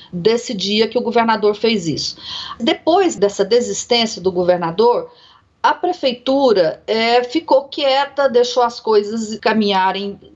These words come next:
por si sós, até que os empresários começaram a focar a pressão lá no Paço Municipal. Vamos lembrar, Rubens, que no dia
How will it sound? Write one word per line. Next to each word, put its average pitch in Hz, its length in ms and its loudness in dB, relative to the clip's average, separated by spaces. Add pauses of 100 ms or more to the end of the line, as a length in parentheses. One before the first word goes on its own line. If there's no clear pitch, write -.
por 240 140 0
si 226 180 -4
sós, 269 640 0 (400)
até 269 380 0
que 285 540 -2
os 277 260 -2
empresários 247 720 0
começaram 262 560 0
a - 20 -8
focar - 520 0
a 269 40 -4
pressão 233 680 0
lá 220 280 2
no 240 140 -2
Paço 202 460 -2
Municipal. 226 640 -2 (340)
Vamos 330 240 0
lembrar, 233 560 2
Rubens, 180 460 -6
que 269 420 -2 (340)
no 247 160 4
dia 233 480 0